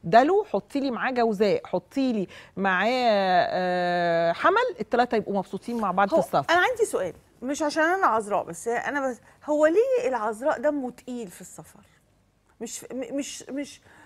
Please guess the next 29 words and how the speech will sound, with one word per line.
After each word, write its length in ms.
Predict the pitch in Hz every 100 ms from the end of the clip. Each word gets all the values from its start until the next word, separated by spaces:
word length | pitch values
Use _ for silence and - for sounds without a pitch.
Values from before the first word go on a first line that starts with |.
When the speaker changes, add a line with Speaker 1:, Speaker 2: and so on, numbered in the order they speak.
| -
Speaker 2:
يحب 300 | - 277 381 403
يسافر 300 | 302 302 294
لوحده. 400 | 254 208 - - - - -
Speaker 1:
لسه 320 | 220 339 - 311
كنت 220 | 220 -
هقولك، 260 | 196 190
تفتكري 520 | - 208 - 311 - 311
الحلقة 380 | - 240 -
اللي 120 | 185 185
فاتت 300 | 254 269 -
لما 220 | 190 180
اتكلمنا 520 | - 180 190 254 262
عن 160 | 185 156 156 - 135
الشوبينج؟ 800 | - - - 247 208 196 170 147 - _ _
الشوبينج 480 | - - 226 208 180
قلنا 320 | - 196 185
يعمل 360 | 170 180 175 -
Speaker 2:
أنا 80 | 220
ما 60 | 220
Speaker 1:
إيه؟ 60 |
Speaker 2:
كنتش 200 | 240 240
موجودة 320 | 208 196 196
ساعتها. 220 | 185 185 180 _ 196
Speaker 1:
لأ. 440 | 254 254 - 151 - -
Speaker 2:
كنت 160 | -
موجودة. 200 | 208 208
Speaker 1:
قلت 300 | 202 202 -
لك 260 | 247 254 -
يحب 500 | 196 262 240 180 170